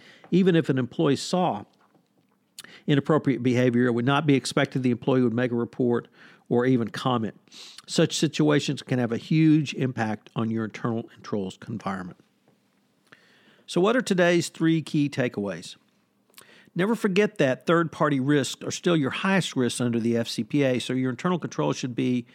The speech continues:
uh, de-, designed to appropriately help prevent this risk from becoming a violation. However, if your sales model is employee-based only, you have a completely different set of risks, and your internal controls, uh, regime should reflect this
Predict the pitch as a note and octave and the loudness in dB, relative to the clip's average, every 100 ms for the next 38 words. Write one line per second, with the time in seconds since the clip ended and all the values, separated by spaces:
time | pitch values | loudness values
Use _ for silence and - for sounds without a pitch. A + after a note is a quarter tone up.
0 | - - _ - B2 A#2+ A2+ A#2+ B2+ - | -20 -20 _ -8 -4 -2 -4 -4 -6 -4
1 | C3 A#2 D#3 D#3 D3 C3+ C#3 - F3+ E3+ | -4 0 2 4 2 0 -4 0 0 2
2 | D3 B2+ A#2+ D#3+ - B2+ A2+ C3+ B2+ C3 | -2 -2 0 0 0 -2 -2 -2 -4 -4
3 | C#3+ C3+ - C3 C3 C3 C#3 B2+ A#2 A2+ | -2 -2 -2 -4 -4 -4 -4 -6 -4 -6
4 | A#2 A#2+ B2 - F#2 _ - _ D#3 D#3 | -4 -4 -6 -8 -14 _ -20 _ 2 4
5 | G#3 F3 A#2+ - _ _ - C#3+ C#3+ - | 4 2 -2 -4 _ _ -4 -2 -2 -2
6 | F#3+ G#3 F#3 D3+ D3 D#3 D3 C3 - C3+ | -2 0 -2 -2 -2 0 0 0 -4 -10
7 | A#2 - G3+ G3+ C3+ C#3+ D#3 - D#3 F#3+ | -10 -2 2 2 2 2 0 0 -2 0
8 | C#3 A#2+ - - - E3+ D#3+ - D#3+ F#3 | -2 -4 -10 -20 -4 -2 0 -2 -2 -2
9 | F#3+ D#3+ F3+ D#3 - A#2 G#2+ G#2 - - | 0 -2 -4 -4 -2 -2 -4 -6 -8 -12
10 | - - _ - _ C#3+ D3+ D3 - E3 | -14 -16 _ -20 _ -2 0 -2 -2 -4
11 | D3 D3+ - F#3+ E3+ D3 - - _ _ | -4 -10 -2 0 2 0 -6 -20 _ _
12 | - B2 A#2+ A#2 - D#3+ C3+ F3 D#3 - | -10 -8 -6 -8 -4 0 2 2 0 0
13 | F3+ E3+ D#3 - C3 - D#3 C#3 - B2+ | 0 0 -4 -6 -6 -2 -2 -2 -4 -6
14 | - | -6